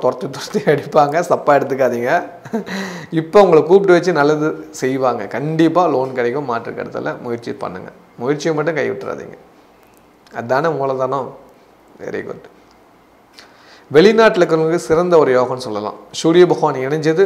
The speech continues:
பரிபூர்ண வெற்றியும், சுக்கிர பகவான் விலகுனது அதிகமான சந்தோஷத்தையும் கொடுக்கும்னு சொல்லலாம். பல மனக்குழப்பங்களுக்கு ஒரு மருந்தா மாறும் இந்த சுக்கிர பகவானோட மாற்றம் அப்படிங்கிறது தான் உண்மையான விஷயம். உங்களுக்கான அங்கீகாரம் ஈஸியா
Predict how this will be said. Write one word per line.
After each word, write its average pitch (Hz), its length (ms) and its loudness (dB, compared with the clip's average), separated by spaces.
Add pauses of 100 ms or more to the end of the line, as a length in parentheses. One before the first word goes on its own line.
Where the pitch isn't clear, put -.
(140)
பரிபூர்ண 139 480 2 (100)
வெற்றியும், 147 380 -4 (320)
சுக்கிர 180 320 4
பகவான் 151 340 0
விலகுனது 165 480 2 (760)
அதிகமான 156 500 -2 (120)
சந்தோஷத்தையும் 127 520 -6
கொடுக்கும்னு 107 340 -8
சொல்லலாம். 90 280 -12 (1400)
பல 147 140 6 (120)
மனக்குழப்பங்களுக்கு 185 840 4
ஒரு 139 80 2 (100)
மருந்தா 180 340 4 (140)
மாறும் 139 360 4
இந்த 123 200 -6
சுக்கிர 139 280 -4
பகவானோட 120 340 -4 (140)
மாற்றம் 113 460 -6
அப்படிங்கிறது 107 480 -10
தான் 117 120 -8 (280)
உண்மையான 107 460 -10
விஷயம். - 280 -16 (960)
உங்களுக்கான 147 540 0 (120)
அங்கீகாரம் 160 520 2 (240)
ஈஸியா 175 320 0